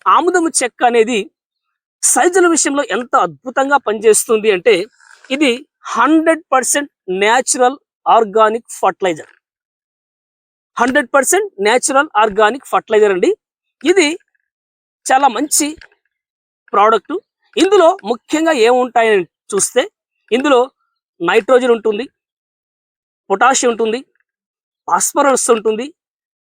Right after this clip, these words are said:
దాంతోపాటు ఎక్కువ శాతము ప్రోటీన్ కూడా ఉంటుంది. మరి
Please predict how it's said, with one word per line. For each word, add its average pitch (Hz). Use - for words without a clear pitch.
దాంతోపాటు 214
ఎక్కువ 349
శాతము 226
ప్రోటీన్ 220
కూడా 214
ఉంటుంది. 135
మరి 330